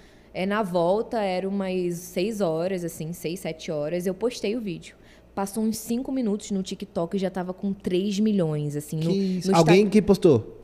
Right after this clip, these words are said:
Speaker 1: Não, eu postei.
Speaker 2: Não, no TikTok?
Speaker 1: Sim, eu fui,
Speaker 2: Ah.
Speaker 1: eu postei no Instagram,
Speaker 2: E no
Speaker 1: né?
Speaker 2: TikTok?
Speaker 1: No TikTok, geral-, é porque foi assim, eu postei no Instagram e eu vi que tava tendo um movimento maior que o normal.
Speaker 2: Falou, "Opa, já vou
Speaker 1: É, eu
Speaker 2: ali
Speaker 1: falei,
Speaker 2: no"
Speaker 1: "Então, vou colocar lá no TikTok também."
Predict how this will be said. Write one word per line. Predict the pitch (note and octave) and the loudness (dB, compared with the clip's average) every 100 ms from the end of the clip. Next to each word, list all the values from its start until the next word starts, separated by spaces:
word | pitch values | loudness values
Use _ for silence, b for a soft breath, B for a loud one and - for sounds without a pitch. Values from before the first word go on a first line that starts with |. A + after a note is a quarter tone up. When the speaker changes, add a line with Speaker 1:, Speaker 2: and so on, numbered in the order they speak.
| - | -2
Speaker 1:
Não, | A#3+ C4+ | 2 6
eu | A3+ | 6
postei. | C#4+ D#4+ D#4+ C4+ | 4 0 0 6
Speaker 2:
Não, | F3+ | 6
no | D#3 | 6
TikTok? | D3+ - - D3 - | 4 2 6 6 4
Speaker 1:
Sim, | A#3+ | 2
eu | G3+ | 2
fui, | A3+ A#3 - | 0 -4 -2
Speaker 2:
Ah. | - C#3+ | 4 4
Speaker 1:
eu | - | 6
postei | A3+ A3 G#3+ | 2 4 0
no | |
Instagram, | G#3+ A#3 A3 G3 F#3 C4+ B2+ | 2 0 2 0 0 -4 -2
Speaker 2:
E | |
no | C3 | 0
Speaker 1:
né? | |
Speaker 2:
TikTok? | G3 - A#2 A2 - - | 0 2 0 0 -10 -4
Speaker 1:
No | G#3 | -2
TikTok, | G3+ G#3 G#3 F#3+ F#3 A#3+ C4 | -2 -10 0 2 2 0 -2
geral-, | A#3 G#3 | -2 -2
é | G#3 | -4
porque | G#3 G#3+ A#3 | -8 -4 -2
foi | A#3 | -2
assim, | B3+ F#3+ | -2 -4
eu | |
postei | F#3+ G3 A3+ | -4 -4 -4
no | |
Instagram | C4+ C4 G#3+ G#3 | -2 -2 -2 -2
e | A#3 | -2
eu | A#3 | -2
vi | F#3+ G#3 | -2 -4
que | A#3+ A#3 - - - - | -6 -12 -12 -20 -20 -12
tava | - E3+ F#3 | -6 -4 -2
tendo | E3 F#3 | -2 -2
um | |
movimento | F#3 F#3+ F#3 F#3 G#3 | -2 -2 -2 -4 -4
maior | F#3+ E3 | -4 -4
que | - | 0
o | A3 | 0
normal. | G3 C4 F4+ D#3+ C#3+ | 0 -2 -2 -4 -2
Speaker 2:
Falou, | A#2+ C3 C3+ D#3 | 2 6 8 8
"Opa, | E3 G#3+ G#3 | 6 6 8
já | F3+ F3+ | 8 6
vou | E3 F3 | 6 8
Speaker 1:
É, | G#3 | 8
eu | B3 | 8
Speaker 2:
ali | B3 | 8
Speaker 1:
falei, | C4 G3+ | 8 6
Speaker 2:
no" | F#3 | 6
Speaker 1:
"Então, | F#3+ F#3 | 2 0
vou | F#3 | 0
colocar | G3+ A#3 A#3 G3+ | 2 2 2 0
lá | G3+ | 0
no | A3+ | -2
TikTok | A#3 A3+ - A3 A3 | -6 -10 -6 -6 -6
também." | B3+ E4+ F3 C#3 | -8 -6 -6 -8